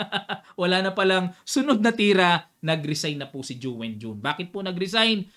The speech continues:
Kasi ang kuntirya yung tore o kaya may paparating na mamamatsyas ang black. Ngayon, kapag inangat ang tore, ah, capturing lang, takes, takes, and kahit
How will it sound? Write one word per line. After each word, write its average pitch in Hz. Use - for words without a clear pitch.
Kasi 175
ang 175
kuntirya 185
yung 165
tore 185
o 160
kaya 151
may 147
paparating 135
na 117
mamamatsyas 135
ang 110
black. 104
Ngayon, 160
kapag 175
inangat 190
ang 240
tore, 240
ah, 147
capturing 185
lang, 160
takes, 180
takes, 180
and 147
kahit 139